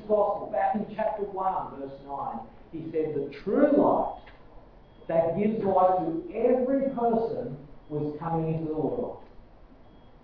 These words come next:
It doesn't have to go like the Pharisees. It can be like the blind man. 'Cause did you track the blind man's growing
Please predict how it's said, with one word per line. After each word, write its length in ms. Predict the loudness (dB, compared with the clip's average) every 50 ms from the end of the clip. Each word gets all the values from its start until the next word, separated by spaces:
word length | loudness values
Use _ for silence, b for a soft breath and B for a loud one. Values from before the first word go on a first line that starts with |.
| -10 -8
It 100 | -4 0
doesn't 360 | 4 4 6 6 6 6 6
have 180 | 8 8 6 6
to 200 | 4 4 2 4
go 580 | 6 10 10 10 10 10 8 6 2 -2 -6 -8 -4 0
like 260 | 2 2 2 2 0
the 80 | -2 -2
Pharisees. 440 | -2 0 0 0 0 -2 -4 -8 -16 -20 -20 -20 -20 -20 -20 -20 -20 -20 -20 -20 -20 -20 -20 -20 -20 -20 -20 -18 -10 -6
It 120 | -6 -4 -2
can 200 | 0 0 0 2
be 180 | 2 4 4
like 300 | 4 2 2 0 -2 -2
the 60 | -4 -6
blind 440 | -6 -6 -6 -2 -2 0 0 0
man. 200 | -2 -4 -6 -8 -12 -16 -18 -20 -20 -20 -20 -20 -20 -20 -20 -20 b b b b b b b b
'Cause 140 | -2 0 0
did 140 | 2 2 2
you 140 | 2 2 0 4
track 360 | 8 8 10 10 8 6 6
the 80 | 2
blind 540 | 2 2 2 2 2 4 4 6 6 6 4
man's 340 | 4 4 4 4 2 0 -2 -4 0
growing 520 | 4 6 8 8 10 8 8 8 6 6